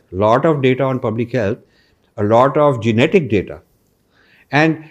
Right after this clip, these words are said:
some of it is going to places like Harvard, some of it is going to China.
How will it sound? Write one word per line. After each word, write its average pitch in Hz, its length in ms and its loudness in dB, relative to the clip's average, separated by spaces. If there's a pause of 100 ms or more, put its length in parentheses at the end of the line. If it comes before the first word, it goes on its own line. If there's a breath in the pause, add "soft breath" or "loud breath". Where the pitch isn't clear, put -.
some 143 260 -2
of 190 180 4
it 208 140 6
is 202 220 4
going 165 320 4
to 180 140 4
places 151 340 2
like 156 180 2
Harvard, 139 480 0
some 139 200 0
of 147 160 -2
it 151 100 -2
is 151 160 -2
going 135 380 -2
to 139 420 -2
China. 98 380 -4